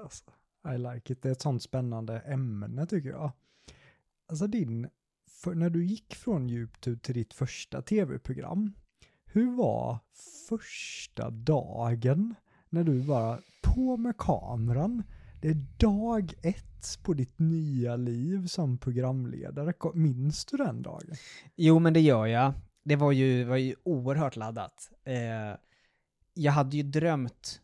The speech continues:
Speaker 2: flera år om att bli just barnprogramledare. Och så blev det ju också i det största, eh, barnprogrammet som jag har, Sommarlov,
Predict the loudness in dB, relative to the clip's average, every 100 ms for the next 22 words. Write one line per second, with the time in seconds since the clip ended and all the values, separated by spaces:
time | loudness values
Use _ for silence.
0 | _ -12 -4 -2 -2 -2 -4 -4 -6 -4
1 | -4 -4 -8 -8 -6 -6 -6 -6 -4 -4
2 | -4 -6 -6 -6 -10 _ _ _ _ _
3 | _ _ -14 -12 -8 -4 -4 -4 -8 _
4 | _ _ _ -20 _ _ -10 0 4 4
5 | 2 0 2 2 0 -4 -14 -14 -6 -4
6 | -4 -6 -14 -4 0 2 2 0 -2 -2
7 | -2 -4 _ _ _ _ _ -14 -14 -6
8 | 0 0 0 -2 -4 -4 -4 0 0 0
9 | -6 _ _ -8 -6 -4 -2 -4 -4